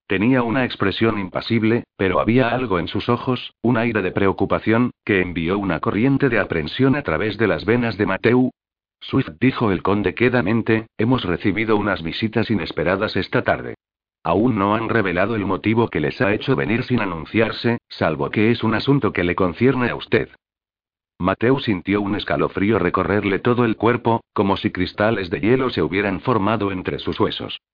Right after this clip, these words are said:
"¿Quiénes son?", preguntó Mateo. "Un tal señor Wendell Waring, de Boston, y un par de agentes de policía de Bow Street".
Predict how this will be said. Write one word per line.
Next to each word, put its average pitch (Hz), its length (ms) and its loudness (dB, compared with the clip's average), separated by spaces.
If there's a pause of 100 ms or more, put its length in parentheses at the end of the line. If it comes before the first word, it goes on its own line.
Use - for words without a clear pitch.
(680)
"¿Quiénes 107 320 0
son?", 131 300 -2 (580)
preguntó 95 500 -2
Mateo. 117 480 2 (840)
"Un 113 220 2
tal 113 240 0
señor 92 320 -2
Wendell 92 400 -2
Waring, 107 340 2 (120)
de 95 120 -2
Boston, 98 460 -2
y 85 60 -4
un 98 120 -6
par 90 220 -2
de 78 140 0
agentes 113 420 -2
de 98 120 -2
policía 127 500 0
de 95 100 -4
Bow 120 260 0
Street". 110 360 -4